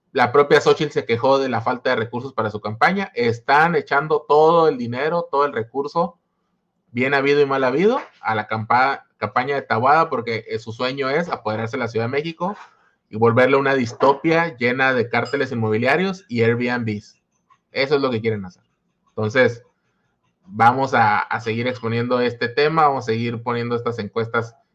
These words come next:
que muestran a Clara a más de doble, al doble dígito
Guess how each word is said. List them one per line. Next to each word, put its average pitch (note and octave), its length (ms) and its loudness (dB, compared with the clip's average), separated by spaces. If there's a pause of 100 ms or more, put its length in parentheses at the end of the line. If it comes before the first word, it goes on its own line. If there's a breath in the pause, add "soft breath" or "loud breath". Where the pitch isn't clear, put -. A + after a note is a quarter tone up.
(140)
que G#2 80 -4
muestran A2+ 460 0
a G#2+ 140 -6
Clara A2+ 520 2
a G#2+ 40 -2
más A2+ 260 -2
de A2+ 100 0
doble, A#2 360 0
al G#2+ 200 -2
doble B2 240 -2
dígito G3+ 560 -4